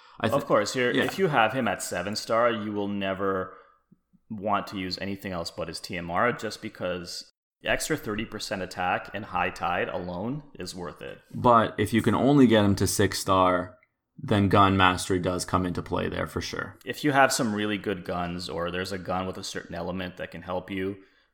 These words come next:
Speaker 2: it's really nice that he has the option to equip that.
Speaker 1: So let's dive into his abilities because they get really interesting. He ha-, he's one of the first to get a new type of ability, so let's, uh,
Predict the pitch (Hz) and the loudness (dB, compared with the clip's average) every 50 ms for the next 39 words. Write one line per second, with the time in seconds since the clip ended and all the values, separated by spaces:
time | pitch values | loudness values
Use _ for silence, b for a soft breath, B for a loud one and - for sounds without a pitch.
0 | b _ - - 104 107 - - 135 131 123 110 104 101 92 90 - - 95 101 | b _ -10 -8 -8 -8 -6 -6 -4 -4 -2 -2 0 -2 -2 -4 -6 -10 -10 -8
1 | 101 95 90 90 90 92 92 87 82 82 - - 92 87 85 82 - - - - | -4 -4 -4 -4 -4 -6 -6 -4 -6 -6 -8 -10 -10 -10 -12 -12 -12 -16 -16 -14
2 | - - 73 73 - - _ _ _ _ _ _ _ _ _ _ _ _ _ _ | -12 -12 -12 -12 -12 -16 _ _ _ _ _ _ _ _ _ _ _ _ _ _
3 | _ _ _ _ _ _ _ _ _ - - - - 107 101 85 - - 113 123 | _ _ _ _ _ _ _ _ _ -12 -8 -4 -2 0 0 0 0 2 2 2
4 | 147 147 - - - - - - 110 107 107 101 101 110 113 104 104 101 95 - | 2 2 -2 -4 -6 -6 -8 -8 -2 4 6 6 6 6 4 2 2 0 0 0
5 | 107 98 98 98 90 85 - - 90 82 101 95 98 95 87 87 87 90 90 - | 0 2 2 2 2 0 -2 -4 -2 2 2 2 4 2 0 0 -2 -2 -2 0
6 | 101 92 - 101 95 87 - 101 95 90 95 107 104 - - 104 104 101 98 95 | -2 -2 0 0 0 0 2 0 0 2 2 0 0 0 0 0 0 2 2 2
7 | 95 92 - - 101 - - 113 110 117 123 107 104 95 95 98 95 92 90 - | 0 -2 -2 -4 -6 -4 -4 -2 -2 -2 -2 0 0 0 0 0 0 0 0 -2
8 | 98 110 104 92 113 117 117 110 104 - - - 107 110 107 - - 101 90 104 | -2 -4 -2 0 2 2 2 2 2 0 0 2 2 2 2 0 -2 -2 0 2
9 | 104 113 113 - - 104 98 98 101 104 - 117 104 98 98 101 90 92 87 95 | 0 0 0 -2 -4 -2 0 0 0 0 0 0 -2 -2 0 0 -2 0 2 2
10 | 95 104 110 117 127 147 151 - - 101 95 92 90 90 90 87 90 - - - | 2 2 2 0 -2 -2 -2 -4 -2 0 2 2 2 0 0 -4 -8 -10 -8 -4
11 | 90 95 92 - - - - 95 95 92 92 92 92 95 | -2 -2 -2 -2 -6 -6 -2 -2 -2 0 0 -2 -2 -4